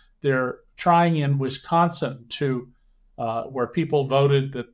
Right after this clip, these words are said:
you know, a woman should be able to have an abortion if she wants one under certain circumstances. They're trying to say the courts can't rule on this. Um, uh, and I, I think that will hurt Trump,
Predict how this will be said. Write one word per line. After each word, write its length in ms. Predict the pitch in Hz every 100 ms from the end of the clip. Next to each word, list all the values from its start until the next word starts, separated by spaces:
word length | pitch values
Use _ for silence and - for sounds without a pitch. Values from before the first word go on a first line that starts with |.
| _ _
you 60 | 139
know, 120 | 120
a 20 |
woman 340 | 131 127 151 170
should 160 | 156
be 80 | 160
able 140 | 156
to 80 | 147
have 160 | 160 165
an 40 |
abortion 400 | 156 175 170 151
if 60 | 135
she 140 | 143
wants 280 | 127 117 -
one 180 | 127 127
under 180 | 123 120
certain 280 | - -
circumstances. 800 | 139 180 175 143 139 120 143 139 - _ - - -
They're 160 | 156 170
trying 300 | 202 180 160
to 80 |
say 160 | 143 170
the 100 | 139
courts 360 | - 208 202 -
can't 300 | 190 175 156
rule 280 | 170 175 151
on 220 | 120 104
this. 480 | - - - - _ _ _ _ _ _ _ _ -
Um, 600 | 127 123 120 120 120 - _ _ _ _ _ -
uh, 360 | 131 117 107 -
and 380 | 165 160 165 -
I, 180 | 170 185 - 170
I 20 |
think 300 | - 202 -
that 280 | 190 185 170
will 240 | 156 139
hurt 420 | 139 185 185 -
Trump, 440 | - 151 139 139